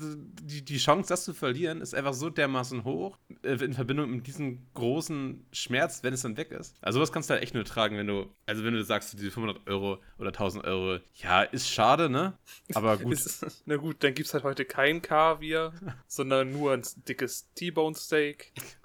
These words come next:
Speaker 1: Ja.
Speaker 2: Kann man machen. Nee, also ja, es ist halt wirklich einfach nur, ich meine, ich glaub, es sind auch, manche Leute nutzen Uhren als Anlagen. Also wirklich einfach um, ne? Ja, hm, was kauf ich denn noch? Gold hab ich schon ganz viel gekauft, ja, kauf mir nochmal Uhren.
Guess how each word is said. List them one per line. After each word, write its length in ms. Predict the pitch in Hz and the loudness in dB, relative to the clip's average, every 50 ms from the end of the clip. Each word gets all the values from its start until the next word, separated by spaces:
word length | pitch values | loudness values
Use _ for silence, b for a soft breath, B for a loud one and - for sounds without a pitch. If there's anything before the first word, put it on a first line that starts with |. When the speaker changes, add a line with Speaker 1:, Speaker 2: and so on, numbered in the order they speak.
| _ _ _ - | _ _ _ -8
Speaker 1:
Ja. 280 | - 170 131 98 87 85 - - - | -2 0 2 2 0 0 -6 -12 -2
Speaker 2:
Kann 180 | - 139 135 | 0 0 0
man 160 | 131 123 123 | 2 0 0
machen. 480 | 127 131 139 139 - 143 139 135 135 127 - _ _ | 2 2 2 2 0 -6 -6 -8 -8 -12 -16 _ _
Nee, 180 | - - 87 69 | -6 0 2 2
also 200 | 107 120 131 117 - - | 4 4 2 0 0 0
ja, 280 | - 104 92 101 - - | 2 2 4 4 4 2
es 80 | - 131 | 0 0
ist 140 | 131 - - | 0 2 2
halt 200 | 127 117 - 131 | 2 0 0 -2
wirklich 220 | 123 - - - | -4 -2 2 2
einfach 240 | 123 120 - 120 - | 2 2 0 -4 -6
nur, 400 | 127 120 117 117 113 110 - _ - | -6 -4 0 0 0 0 -2 _ -14
ich 100 | - - | -12 -8
meine, 160 | 135 123 123 | -4 -4 -4
ich 80 | 120 - | -2 -2
glaub, 100 | 131 117 | -4 -2
es 60 | - | 0
sind 80 | 143 127 | -2 -2
auch, 140 | 120 - _ _ | -4 -4 _ _
manche 340 | - 135 135 135 135 131 - | -6 -2 -2 -2 -2 -2 0
Leute 200 | 135 131 127 143 | 0 0 0 0
nutzen 280 | 135 120 - 139 131 117 | -4 -4 -4 -6 -4 -2
Uhren 140 | 104 135 120 | 0 0 0
als 240 | 123 - - - | 0 -2 -2 -2
Anlagen. 540 | 120 131 135 135 139 147 160 165 170 175 175 _ _ _ | -2 -2 0 0 0 0 0 -2 -4 -8 -12 _ _ _
Also 180 | - 127 - 123 | -10 -10 -8 -8
wirklich 160 | 131 131 - | -8 -4 -4
einfach 160 | - 127 135 | -2 -2 -2
um, 300 | 131 - 123 127 123 123 | -4 -2 -4 -4 -6 -2
ne? 260 | 127 135 170 180 175 - _ _ _ _ | 0 2 2 2 0 -4 _ _ _ _
Ja, 360 | - 320 359 359 359 359 339 311 | 4 8 10 10 10 10 10 6
hm, 200 | 330 339 339 311 - - | 4 0 0 0 -2 -2
was 160 | - 208 - - | -4 -4 0 6
kauf 240 | - 311 311 - | 6 6 8 6
ich 80 | 285 - | 2 -2
denn 100 | - 269 | 0 0
noch? 220 | 262 240 - - | 0 0 0 2
Gold 280 | - 294 330 330 - - | 6 6 6 6 6 6
hab 120 | 294 294 | 4 4
ich 100 | 302 285 | 4 4
schon 160 | - - 277 262 | 0 -2 -2 -2
ganz 220 | 277 277 262 - | -2 -2 -2 -4
viel 160 | - 277 277 | -2 -2 -2
gekauft, 340 | 262 - - 254 247 240 - | -2 -2 0 0 0 2 0
ja, 140 | 247 240 247 | -2 -4 -2
kauf 200 | - 254 247 240 | 0 0 0 0
mir 60 | 254 | 0
nochmal 200 | 233 233 233 214 | -2 0 0 2
Uhren. 340 | 208 208 220 247 208 156 | 2 4 2 2 2 -2